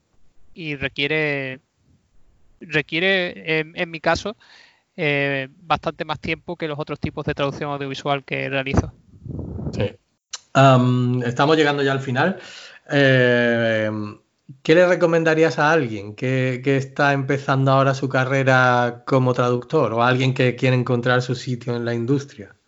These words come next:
Speaker 1: Bueno, esto tal vez puede sonar genérico porque yo, yo mismo he pasado, eh, por, por esa etapa y mucha gente la, la ha pasado ya y, y mucha más la, la pasará y también he recibido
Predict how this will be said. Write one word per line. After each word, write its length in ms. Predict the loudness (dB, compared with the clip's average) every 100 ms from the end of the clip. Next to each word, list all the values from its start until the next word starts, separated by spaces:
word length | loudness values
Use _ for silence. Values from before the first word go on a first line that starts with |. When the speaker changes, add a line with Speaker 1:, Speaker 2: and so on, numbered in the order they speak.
| _ _ _ _ -20 -20 -20 _ _ _ _ _ _ _ _ _ _ _ -20 -20 -20 -20 _
Speaker 1:
Bueno, 260 | 2 2 0
esto 160 | -4
tal 120 | -2 0
vez 160 | 2 0 -2
puede 180 | -4 -4
sonar 260 | -2 -4 -4
genérico 420 | -4 -6 -6 -8
porque 400 | -10 -6 -6 -6
yo, 200 | 0 0 0 -6
yo 120 | -4
mismo 220 | -4 -2
he 40 | 0
pasado, 520 | 0 2 0 0 -6 -12 _ -20 -20 _
eh, 280 | -4 -2 -2 -2
por, 540 | 0 2 2 -2 -6 _
por 140 | -4 -2
esa 160 | 0
etapa 360 | 0 0 -2 -6 -8 _
y 240 | -12 -10 -12
mucha 540 | -16 _ -14 -6 -4
gente 260 | -4 -8 -4
la, 200 | -2 -2
la 60 |
ha 20 | -6
pasado 260 | -6 -4
ya 160 | -2 -4
y, 200 | -6 -12
y 40 |
mucha 280 | -10 -4 -2
más 160 | -2 -4
la, 420 | -4 -4 -4 -4 -6 -6 -18 _ _
la 120 | -2
pasará 460 | 0 0 -2 -2 -4
y 60 |
también 240 | -8 -8 -8
he 40 |
recibido 640 | -6 -6 -4 -2 -2 -4